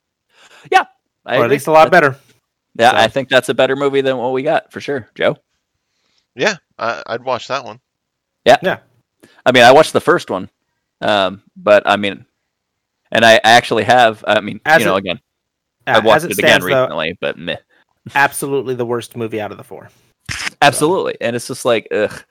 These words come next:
Speaker 1: 'cause, I don't know. Uh, maybe by that time you're just too tired. <laughs>
Speaker 2: Yeah, maybe.
Speaker 1: You're just like, "This is just crap." <laughs>
Speaker 2: Since
Speaker 1: Like,
Speaker 2: you
Speaker 1: I
Speaker 2: were in the hot seat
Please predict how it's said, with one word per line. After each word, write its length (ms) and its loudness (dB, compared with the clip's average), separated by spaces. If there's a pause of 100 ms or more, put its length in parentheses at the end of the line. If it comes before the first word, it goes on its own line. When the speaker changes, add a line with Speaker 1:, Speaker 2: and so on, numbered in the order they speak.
(600)
Speaker 1:
'cause, 180 -4 (100)
I 120 2
don't 80 -2
know. 180 -12 (100)
Uh, 180 4
maybe 260 4
by 160 6
that 160 4
time 180 0
you're 100 -4
just 220 -14
too 100 -12
tired. 400 -2 (120)
<laughs> 600 -2
Speaker 2:
Yeah, 640 -10
maybe. 300 -12
Speaker 1:
You're 80 -6
just 140 -10
like, 120 0
"This 200 -2
is 120 -16
just 200 -18
crap." 300 -10 (140)
<laughs> 420 -12
Speaker 2:
Since 280 -6
Speaker 1:
Like, 80 -6
Speaker 2:
you 80 2
Speaker 1:
I 40 4
Speaker 2:
were 60 2
in 60 -2
the 80 0
hot 240 0
seat 420 -14